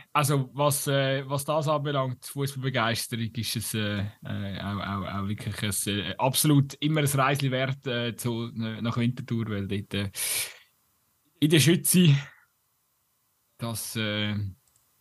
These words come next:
kann ich jedem, jedem empfehlen, auf jeden Fall. Ja, jetzt, äh, gut, ich glaube, wir müssen langsam, langsam zu einem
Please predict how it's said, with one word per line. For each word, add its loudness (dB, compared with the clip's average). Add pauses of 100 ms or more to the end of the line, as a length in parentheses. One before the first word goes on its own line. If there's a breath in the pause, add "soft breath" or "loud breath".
(600)
kann -2
ich 0
jedem, -4
jedem 6
empfehlen, 6
auf 2
jeden -4
Fall. -8 (600 loud breath)
Ja, 4 (120)
jetzt, -2
äh, 4 (1200)
gut, -4
ich -2
glaube, 0
wir 2
müssen 2
langsam, 2
langsam 2
zu -4
einem 4